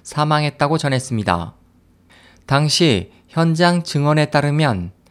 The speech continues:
당시 이 여성이 횡단보도에서 보행 신호가 켜지지 않았는데도 길을 건너려 하자 교통단속원이 그녀를 말리면서 말다툼이 일어났습니다.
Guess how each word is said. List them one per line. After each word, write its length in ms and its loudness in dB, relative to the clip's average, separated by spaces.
당시 360 2
이 220 4
여성이 600 2
횡단보도에서 1040 0
보행 400 4
신호가 380 0
켜지지 420 0
않았는데도 800 0
길을 400 2
건너려 440 2
하자 420 0
교통단속원이 1000 2
그녀를 360 2
말리면서 800 2
말다툼이 640 0
일어났습니다. 880 -2